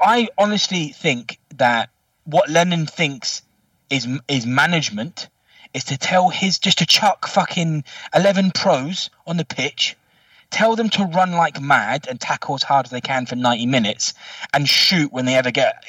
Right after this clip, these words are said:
when they ever see the net, whenever they get a sniff of the goal. Just fucking wild shooting, no shape, no shape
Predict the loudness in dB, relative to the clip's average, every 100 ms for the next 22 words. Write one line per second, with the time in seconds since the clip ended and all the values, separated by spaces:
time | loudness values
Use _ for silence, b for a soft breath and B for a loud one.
0 | -8 -2 2 0 0 -2 -2 -2 -2 0
1 | 0 -4 -8 -6 -4 -2 -4 -4 -6 -8
2 | -6 0 2 0 -8 B B B 0 0
3 | 0 -2 -4 0 0 0 -2 0 0 0
4 | -2 -2 -2 -2 -2 -4 -8 B B B
5 | -2 2 2 2 0 0 0 -4 -14 _
6 | _ -4 0 0 0 -2 -2 -4 -10